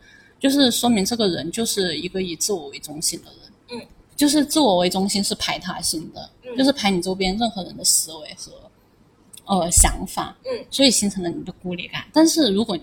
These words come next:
Speaker 1: 你再想进一步一点，就是那种自我的自私感再强一点的话，其实你就是不仅仅是以自我为心，中心的人，你还要想要把别人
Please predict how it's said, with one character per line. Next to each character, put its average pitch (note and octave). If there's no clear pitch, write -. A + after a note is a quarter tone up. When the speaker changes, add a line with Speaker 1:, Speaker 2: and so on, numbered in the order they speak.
Speaker 1:
你 G#3
再 E4
想 G3
进 D#4
一 F#3+
步 G3
一 F#3+
点， E3
就 C4
是 A#3+
那 B3
种 F#3
自 -
我 G3+
的 E3+
自 C4+
私 A#3+
感 F#3
再 G#3
强 -
一 G3+
点 -
的 E3+
话， -
其 B3+
实 C#4+
你 G3
就 G3+
是 E3+
不 E4+
仅 A3+
仅 F#3
是 G3+
以 F#3+
自 G#3+
我 F3+
为 D#3
心， F3
中 F#3+
心 F#3+
的 E3
人， D3
你 G3
还 -
要 A3+
想 D#3
要 G3
把 D#3+
别 E3+
人 F3+